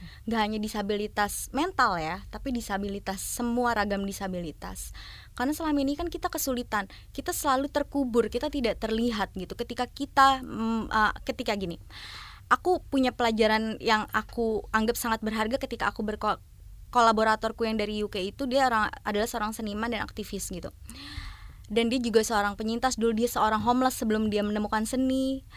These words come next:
hingga ia akhirnya ditampung di dinas sosial, dia sempat dirawat di rumah sakit jiwa, aku pun sempat meng-, apa, direhab di, eh, bangsal psikiatri. Jadi kita punya background yang sama. Dan ketika kita m-,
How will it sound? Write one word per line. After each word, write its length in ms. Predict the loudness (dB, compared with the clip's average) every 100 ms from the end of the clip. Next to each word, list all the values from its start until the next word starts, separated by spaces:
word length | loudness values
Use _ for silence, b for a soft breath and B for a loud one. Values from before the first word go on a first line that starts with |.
| B B -2
hingga 240 | 0 2
ia 160 | 2 0
akhirnya 240 | -2 -4
ditampung 320 | -4 -4 -4
di 160 | -4 -2
dinas 240 | -2 -2
sosial, 320 | -4 0 0
dia 80 | 2
sempat 320 | 0 -2 -4
dirawat 400 | -4 -2 4 4
di 80 | 4
rumah 160 | 0 -2
sakit 240 | -4 -4
jiwa, 160 | 0 0
aku 160 | 0
pun 160 | -4 -4
sempat 240 | -6 -8 -6
meng-, 240 | -4 -4 -4
apa, 320 | -2 -2 -2
direhab 400 | -2 -2 -2 -4
di, 400 | -8 -6 -6 -8
eh, 520 | -10 -6 0 0 0
bangsal 400 | 0 -2 0 -2
psikiatri. 560 | -4 -6 -2 -2 -2 -2
Jadi 160 | 0 0
kita 160 | -2
punya 240 | -2 0 0
background 320 | 0 0 0
yang 160 | -2
sama. 320 | -4 -4 -4 -8 B B B
Dan 160 | 0
ketika 320 | 0 -4 -4 -6
kita 240 | -2 0
m-, 240 | 0 -4